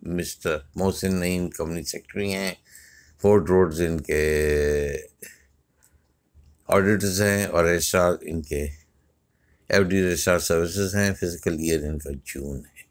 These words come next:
तो ये हो, हो गया इनका। इससे, इससे पहले कि हम इक्विटी प्रोफाइल में जाएं,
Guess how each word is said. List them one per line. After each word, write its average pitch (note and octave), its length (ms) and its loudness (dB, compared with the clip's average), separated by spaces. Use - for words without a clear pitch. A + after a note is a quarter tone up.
तो E2+ 140 0
ये A2+ 400 4
हो, F2 360 0
हो F2 140 2
गया F#2 180 4
इनका। F#2 260 0
इससे, G2 420 0
इससे - 300 0
पहले G#2+ 320 2
कि G2+ 80 0
हम G2+ 160 2
इक्विटी G#2+ 400 -2
प्रोफाइल G2+ 400 0
में G#2 160 2
जाएं, F#2+ 400 0